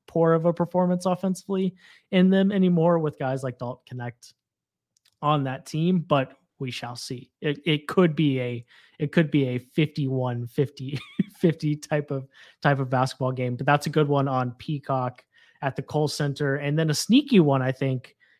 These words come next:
you know, we've, we had Gonzaga in the news yesterday with the, the news of Steele Venters and a Yale team that is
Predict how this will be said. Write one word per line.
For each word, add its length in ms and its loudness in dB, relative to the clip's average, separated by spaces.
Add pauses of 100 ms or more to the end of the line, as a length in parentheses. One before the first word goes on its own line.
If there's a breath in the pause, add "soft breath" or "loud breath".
you 80 -2
know, 160 2
we've, 340 -2
we 160 0
had 220 4
Gonzaga 580 2 (100)
in 160 0
the 60 0
news 480 0
yesterday 720 0
with 240 -6
the, 380 -6
the 80 -4
news 240 -6
of 60 -8
Steele 260 -8
Venters 600 -2 (340 soft breath)
and 120 0
a 60 0
Yale 340 2
team 400 0
that 380 0
is 640 -6